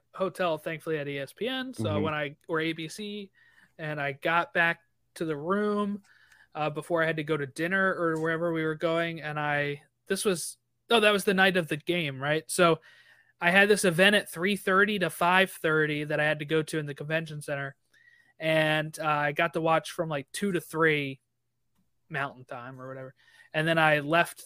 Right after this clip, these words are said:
Speaker 1: three o'clock to go over to the convention center, and that was right after the game had ended.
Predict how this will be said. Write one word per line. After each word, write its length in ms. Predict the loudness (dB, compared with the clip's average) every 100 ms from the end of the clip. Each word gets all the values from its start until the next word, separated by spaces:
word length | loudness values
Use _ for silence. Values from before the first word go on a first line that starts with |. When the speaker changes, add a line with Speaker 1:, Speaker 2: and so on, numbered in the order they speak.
| -10
Speaker 1:
three 220 | -2 0
o'clock 540 | 0 0 0 0 -2
to 120 | -6 -2
go 480 | 2 2 2 -2 -6 _ _ _ _ _ _ -4
over 380 | 2 2 2 0
to 200 | 0 -2
the 120 | -2
convention 460 | -2 0 0 -2 -4
center, 380 | -2 0 0
and 140 | -2 -2
that 80 | -2
was 140 | 2
right 180 | 2 4
after 240 | 2 0
the 80 | -4
game 220 | -2 -2
had 100 | 0
ended. 320 | 0 0 -4